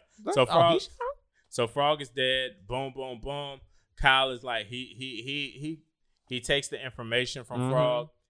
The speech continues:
Speaker 2: He knows, "I'm a drug dealer.
Speaker 1: Sure.
Speaker 2: I'm just gonna live this life."
Speaker 1: Yep. Yeah,
Speaker 2: And
Speaker 1: gotta
Speaker 2: that's
Speaker 1: go. Shit. Oklahoma.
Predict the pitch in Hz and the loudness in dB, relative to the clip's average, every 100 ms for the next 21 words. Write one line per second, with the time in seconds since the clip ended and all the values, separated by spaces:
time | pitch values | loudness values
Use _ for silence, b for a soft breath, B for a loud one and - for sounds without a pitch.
0 | - 143 135 120 113 120 120 110 120 117 | -6 -4 0 0 -2 -8 -12 -8 -6 -4
1 | 143 113 113 110 107 117 104 101 95 98 | -2 -2 -4 -6 -14 -10 -8 -8 -8 -12
2 | - 92 85 107 110 - 135 117 107 110 | -8 -6 -4 0 0 -2 -8 -4 -2 0
3 | 117 107 131 151 156 - - 107 95 92 | -2 -2 -2 -2 -6 -14 -8 -4 -4 -8
4 | - _ _ _ _ - 127 147 190 185 | -14 _ _ _ _ -2 2 2 2 0
5 | 151 151 107 95 90 | 4 4 4 -2 -8